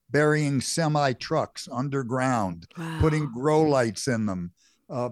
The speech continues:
Speaker 1: hanging them in trees and getting five thousand dollars a pound. And now what I predicted would happen, happened.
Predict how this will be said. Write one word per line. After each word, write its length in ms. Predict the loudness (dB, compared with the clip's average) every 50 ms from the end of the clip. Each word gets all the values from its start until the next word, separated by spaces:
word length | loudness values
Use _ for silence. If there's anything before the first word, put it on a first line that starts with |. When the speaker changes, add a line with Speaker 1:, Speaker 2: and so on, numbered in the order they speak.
| -8 -8
Speaker 1:
hanging 420 | -6 -4 -2 -2 -2 -2 -2 -2
them 160 | -2 0 0
in 200 | 0 -2 -2 -4
trees 640 | -6 -6 -4 0 0 0 0 0 -2 -2 -4 -6 -6
and 160 | -8 -8 -4 -2
getting 320 | -2 0 0 -2 -4 -6
five 360 | -6 -4 -4 -2 -2 -2 -2
thousand 400 | -2 -2 -2 0 0 -2 -2 -2
dollars 380 | -2 0 0 0 -2 -4 -6 -8
a 60 | -10
pound. 640 | -10 -8 -6 -4 -2 -2 -2 -2 -4 -6 -10 -14 -18 _ _ _ _ _ _ _ _ _ _ _ -6
And 200 | -2 0 0 2
now 520 | 4 4 4 6 6 6 4 4 2 0 -4 _ _ _ _ _ -10
what 280 | -6 -4 0 0 2
I 100 | 2 0
predicted 640 | 0 0 -2 -2 0 0 0 0 0 0 -2 -2 0
would 140 | -2 -4 -2
happen, 440 | -2 -2 -2 -2 -2 -4 -6 -4 -6
happened. 560 | -4 -4 -4 -4 -4 -4 -6 -6 -8 -10